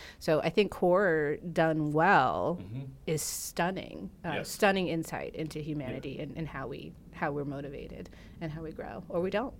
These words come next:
Speaker 2: Done poorly, it's really awful.
Speaker 1: Oh, yeah.
Speaker 2: But
Speaker 1: Oh, my goodness. My, my older sister was obsessed with, like, the Saw movies, so
Speaker 2: Yeah.
Speaker 1: we just watched, like, Trauma
Speaker 2: <laughs>
Speaker 1: tr-, uh, incessantly, and I was just like, "Ugh, horror is the worst." And then I started seeing these beautifully done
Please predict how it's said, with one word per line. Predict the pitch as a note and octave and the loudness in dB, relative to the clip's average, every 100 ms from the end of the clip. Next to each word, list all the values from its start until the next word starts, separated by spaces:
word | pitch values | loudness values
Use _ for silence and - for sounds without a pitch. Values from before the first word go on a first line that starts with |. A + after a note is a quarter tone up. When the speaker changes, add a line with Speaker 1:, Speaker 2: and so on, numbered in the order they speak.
| - - - | -16 -18 -12
Speaker 2:
Done | F#2+ F#2 F2+ | -8 -6 -6
poorly, | F#2 F2 E2 | -6 -6 -8
it's | - | -10
really | E2+ D2+ | -10 -8
awful. | D#2 E2+ - | -6 -6 10
Speaker 1:
Oh, | A#3 G#3+ | 12 12
yeah. | F#3 F#3 G3 | 12 10 10
Speaker 2:
But | A3 | 10
Speaker 1:
Oh, | G#3 | 10
my | G#3 | 10
goodness. | A3 G#3+ A3 A3+ A#3+ A3+ | 10 8 4 0 2 12
My, | A#3 A3+ G#3+ | 12 12 12
my | A3+ A3+ | 12 12
older | A#3+ C4+ | 12 12
sister | D4 D4 C4 A3 | 10 8 10 12
was | A3 | 12
obsessed | G3+ - G#3+ F#3 - | 8 8 8 8 8
with, | G3 F#3+ | 2 8
like, | F3+ F3 - | 10 10 6
the | - F#3 | 8 8
Saw | F3+ F#3+ F3 F3+ | 12 12 12 12
movies, | G3 G3+ G3+ A3 A#3 D3+ | 12 12 12 12 12 12
so | A3+ | 12
Speaker 2:
Yeah. | B3+ | 12
Speaker 1:
we | |
just | C4+ D4 B3 | 10 10 12
watched, | A3+ A3 | 12 12
like, | A3+ G#3 - | 10 10 8
Trauma | A#3+ G3+ F#3 F#3+ F#3+ G3 G3 F#3+ F3 | 12 12 12 12 12 12 12 6 0
Speaker 2:
<laughs> | |
Speaker 1:
tr-, | - - | 2 6
uh, | G3+ G#3 - A3 | 10 8 10 10
incessantly, | G3+ G3+ G#3+ A3+ G3+ G3 F#3+ G3 | 12 12 12 10 8 8 8 10
and | G3 | 10
I | |
was | G3+ | 8
just | G#3+ | 8
like, | G#3 F#3+ | 8 12
"Ugh, | C4 G3+ G#3 | 12 12 12
horror | A#3 C4+ G#3 | 12 12 12
is | F#3+ F#3+ - - | 10 6 0 8
the | G#3 | 12
worst." | A#3 A#3 G#3 - | 12 12 12 6
And | G#3 | 4
then | G3 | 6
I | G3 | 6
started | G3 F#3+ F#3 | 4 2 2
seeing | - F3+ | 2 2
these | F3 F3+ | 2 -2
beautifully | - F3 F3 E3+ | 0 0 0 -2
done | E3+ E3 E3 | 0 0 0